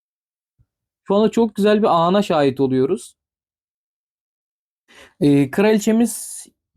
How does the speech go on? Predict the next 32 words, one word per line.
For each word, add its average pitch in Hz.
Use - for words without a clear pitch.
şu -
anda 196
un 190
kurduna 190
doğru 185
gitti. 202
Şu -
an 254
ne 240
yaptığını 240
çözemedim 196
tam 160
ama 190
işçi 160
ezdi 160
ayakları 147
altında. 135
E, 151
ben 214
buraları 208
böyle 214
bir 208
hızlandırılmış 196
çekim 196
olarak 196
koyarım. 196
Zaten 190
farklı 180
açılardan 185
da 180
videolar 180
çekilir. 196